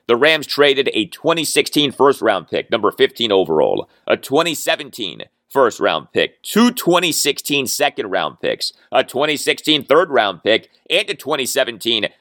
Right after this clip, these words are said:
third-round pick to the Tennessee Titans for their twenty sixteen first-round pick, number one overall, a twenty sixteen fourth-round pick,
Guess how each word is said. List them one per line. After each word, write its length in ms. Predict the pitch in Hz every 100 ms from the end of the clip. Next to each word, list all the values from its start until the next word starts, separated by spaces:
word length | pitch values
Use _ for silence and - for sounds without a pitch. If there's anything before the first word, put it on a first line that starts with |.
| -
third-round 560 | 131 123 87 107 90
pick 240 | - 101 - _ _
to 100 | -
the 120 | 131
Tennessee 440 | - 139 135 - 120
Titans 460 | - 117 113 139
for 80 | -
their 140 | 117 117
twenty 340 | - 147 143
sixteen 640 | - 156 - - 160 185
first-round 640 | - 123 104 - 98 85 -
pick, 200 | 120 -
number 280 | 131 120
one 180 | 107 156
overall, 580 | 135 90 80 76 82 95 _ -
a 120 | 123
twenty 340 | - 139 147
sixteen 460 | - 147 - 143 120
fourth-round 640 | 139 165 - 101 98 87
pick, 260 | 196 208